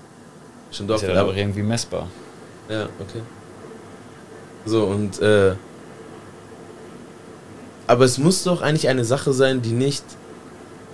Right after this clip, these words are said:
Speaker 1: die man nicht berechnen kann eigentlich, oder?
Speaker 2: Die zumindest nicht geplant ist.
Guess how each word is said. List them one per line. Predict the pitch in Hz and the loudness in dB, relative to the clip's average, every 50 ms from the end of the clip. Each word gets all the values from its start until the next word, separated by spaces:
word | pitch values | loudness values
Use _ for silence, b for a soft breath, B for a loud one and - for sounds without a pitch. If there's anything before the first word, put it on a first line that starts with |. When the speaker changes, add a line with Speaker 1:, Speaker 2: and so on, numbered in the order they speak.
| - - - - - - - - - - 123 | -18 -18 -18 -18 -20 -20 -18 -18 -14 -2 2
Speaker 1:
die | 123 | 4
man | 123 135 | 6 6
nicht | 139 147 - - | 6 4 2 0
berechnen | 127 139 135 - 131 120 | 0 0 0 0 -2 0
kann | - 185 165 120 | 2 2 2 0
eigentlich, | 90 95 92 92 92 - - | -2 -4 -6 -8 -10 -10 -10
oder? | 98 95 95 92 - - - - - - - - - - - - - - 104 95 - | -8 -8 -8 -10 -12 -16 -18 -20 -20 -20 -18 -18 -18 -18 -18 -16 -14 -14 -12 -6 -4
Speaker 2:
Die | 98 90 92 92 90 92 | -2 -2 0 -2 -2 -4
zumindest | - - 95 95 98 95 104 | -6 -4 -4 -2 -2 -2 -4
nicht | 98 - | -4 -4
geplant | - 95 - - 113 107 101 90 82 | -6 -8 -4 -2 0 0 0 -2 -4
ist. | - - - - | -8 -10 -12 -12